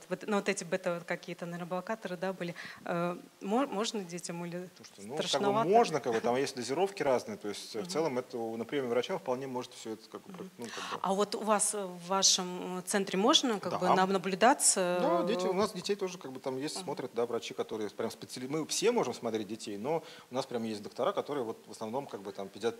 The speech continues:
Speaker 2: как бы, ну, в педиатрии как бы работают.
Speaker 1: Ну, то есть вас можно где-то там в соцсетях, например, найти
Speaker 2: Да,
Speaker 1: и
Speaker 2: да, да,
Speaker 1: позвонить, как
Speaker 2: университет клиник
Speaker 1: обычно,
Speaker 2: головной
Speaker 1: и
Speaker 2: боли, да.
Speaker 1: Мгм.
Speaker 2: Мгм.
Speaker 1: Да,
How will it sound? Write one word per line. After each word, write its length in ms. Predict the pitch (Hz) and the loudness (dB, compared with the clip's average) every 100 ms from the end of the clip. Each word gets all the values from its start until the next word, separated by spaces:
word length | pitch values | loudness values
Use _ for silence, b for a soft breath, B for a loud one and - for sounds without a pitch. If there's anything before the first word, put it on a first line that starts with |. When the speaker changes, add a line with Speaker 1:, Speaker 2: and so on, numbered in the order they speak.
| - | -10
Speaker 2:
как 120 | 110 | -12
бы, 120 | 95 98 | -8 -8
ну, 100 | 113 | -8
в 60 | |
педиатрии 480 | - 104 104 95 87 - | -10 -6 -6 -6 -14 -16
как 80 | |
бы 100 | 87 - | -18 -14
работают. 380 | 87 - - - - - | -14 -16 -20 -20 -20 -20
Speaker 1:
Ну, 60 | |
то 80 | - | -8
есть 100 | 254 | -2
вас 200 | 220 220 | 0 0
можно 180 | 226 208 | 0 0
где-то 380 | 208 208 208 202 | -4 -4 -2 -2
там 260 | - 190 185 | -4 -6 -2
в 60 | |
соцсетях, 460 | - 214 - - 208 | 2 2 2 2 2
например, 280 | 196 190 196 | 0 -6 -4
найти 280 | 202 214 285 | -4 -4 6
Speaker 2:
Да, 320 | 226 311 311 | 8 10 8
Speaker 1:
и 20 | |
Speaker 2:
да, 0 | |
да, 100 | 233 | 8
Speaker 1:
позвонить, 280 | 240 220 202 | 6 8 6
как 80 | 160 | 4
Speaker 2:
университет 300 | 147 - - | 2 0 -2
клиник 20 | |
Speaker 1:
обычно, 200 | 190 190 | 0 0
Speaker 2:
головной 240 | 139 156 | 2 0
Speaker 1:
и 40 | 131 | -2
Speaker 2:
боли, 200 | 107 107 | -2 -2
да. 200 | 104 101 | -2 -4
Speaker 1:
Мгм. 160 | 98 98 | -6 -12
Speaker 2:
Мгм. 240 | 107 156 | -8 -8
Speaker 1:
Да, 60 | 196 | -8